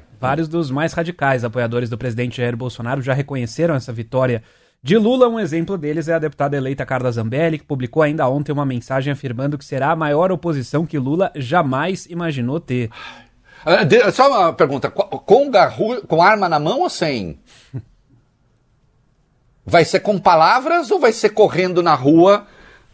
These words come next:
Speaker 2: Com aquela, e, e, e, olha, deputada, não é por nada não, né? Mas tá faltando um certo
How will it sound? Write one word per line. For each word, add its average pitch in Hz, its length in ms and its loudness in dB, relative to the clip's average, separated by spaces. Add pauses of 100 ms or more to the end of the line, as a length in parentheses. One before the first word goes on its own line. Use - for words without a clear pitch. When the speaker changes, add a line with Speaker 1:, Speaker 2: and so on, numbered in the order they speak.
(120)
Speaker 2:
Com 175 80 -2
aquela, 330 340 0 (440)
e, 202 40 -2
e, 175 580 0
e, 160 80 4
olha, 120 600 4
deputada, 95 580 0
não 98 280 -6
é - 20 -6
por 294 140 -6
nada 185 260 2
não, 113 220 0
né? 113 120 -2
Mas 101 220 -6
tá 135 100 -4
faltando 254 520 -2
um 311 80 -6
certo 277 840 -4